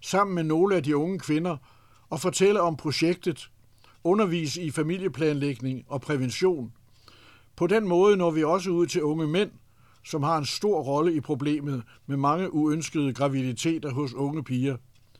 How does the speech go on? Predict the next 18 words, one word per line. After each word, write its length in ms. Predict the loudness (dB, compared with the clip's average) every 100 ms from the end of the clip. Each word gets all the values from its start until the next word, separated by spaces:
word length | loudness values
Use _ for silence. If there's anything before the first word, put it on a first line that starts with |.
| _ -20 -20 -20 -20 _ -6
Vi 120 | -2
skal 180 | -2 2
flytte 300 | 4 4 2
fokus 460 | 2 2 0 -6
fra, 300 | 0 0 0 -6 -20 -20 -6
at 140 | -4 0
det 140 | 0
er 40 |
pigernes 460 | 0 0 2 2 -2
skyld, 280 | -2 -2 -4 -14 -20 -20 _ -20 _ _ -6
og 140 | -2
det 120 | 0
kan 140 | 2 0
vi 80 |
kun 260 | 0 0 0
gøre 280 | 2 2 2
gennem 280 | 0 0 0
oplysning. 680 | -2 -2 -6 -6 -6 -8